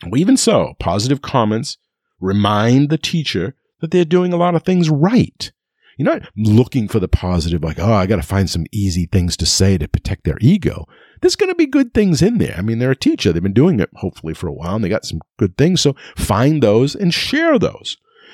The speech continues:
But also, yeah, balance. There's some things that could be improved that they've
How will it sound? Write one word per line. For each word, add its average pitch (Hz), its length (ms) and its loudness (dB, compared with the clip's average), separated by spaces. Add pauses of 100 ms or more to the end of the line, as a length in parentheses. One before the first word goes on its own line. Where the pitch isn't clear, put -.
(240)
But - 200 -4
also, 233 360 2
yeah, 143 180 2
balance. 117 560 -2
There's 156 200 0
some 202 160 0
things 139 300 2
that 143 280 -2
could 120 180 0
be 123 120 4
improved 208 520 2
that 92 100 -2
they've 117 200 2